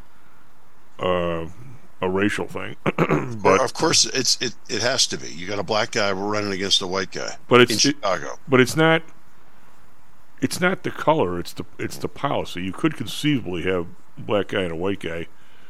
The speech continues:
Speaker 1: with the other person's views of the world. But right now, the, the black people that run that are, are the one that seem to be able to get the power from the unions or whatever,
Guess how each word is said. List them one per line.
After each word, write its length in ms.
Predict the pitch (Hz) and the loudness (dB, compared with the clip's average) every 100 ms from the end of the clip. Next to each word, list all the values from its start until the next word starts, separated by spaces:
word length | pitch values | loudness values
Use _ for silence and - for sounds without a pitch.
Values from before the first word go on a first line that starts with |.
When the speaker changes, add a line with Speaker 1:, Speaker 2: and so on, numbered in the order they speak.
| - - | -10 -2
Speaker 1:
with 180 | 90 85 - - | -2 -2 -6 -2
the 120 | 101 | 6
other 160 | 107 104 | 6 6
person's 600 | 98 92 85 87 82 82 - | 2 2 2 -4 -4 -6 -10
views 360 | - 87 104 101 | -8 -2 0 0
of 120 | 82 | -2
the 80 | 82 | -4
world. 340 | 78 85 - - - - - - - - - | -6 -6 -8 -10 -10 -10 -10 -10 -10 -10 -4
But 80 | 107 | 2
right 200 | 107 131 | 6 6
now, 440 | 117 117 98 90 - - - | 6 6 6 2 -2 -10 -8
the, 340 | - 95 92 90 | -4 -2 -2 -4
the 400 | 90 95 92 90 - - | -6 -4 -4 -6 -8 -8
black 480 | 82 73 92 113 - | -8 -6 -2 -2 -2
people 260 | 120 98 92 | -4 -2 -4
that 80 | |
run 460 | 90 98 101 85 80 - - | -2 0 2 0 -4 -8 -6
that 160 | 87 | -4
are, 240 | 85 85 - - - - - - - | -2 -4 -6 -10 -10 -10 -10 -10 -8
are 280 | - 85 82 80 - - - - | -6 -4 -4 -6 -10 -10 -10 -10
the 120 | 113 101 | -6 0
one 220 | 107 107 | 2 2
that 100 | 90 | 0
seem 260 | - 123 | 2 2
to 60 | 107 | 2
be 120 | 98 | 4
able 200 | 95 92 | 4 4
to 60 | 82 | 2
get 180 | 101 - | 2 2
the 80 | - | -2
power 420 | - 104 82 92 | 4 4 4 -2
from 220 | - 87 | -6 -6
the 100 | 85 | -4
unions 440 | 92 92 92 90 | -2 -2 -2 -2
or 60 | 87 | -4
whatever, 440 | 82 95 92 78 | -2 0 0 -2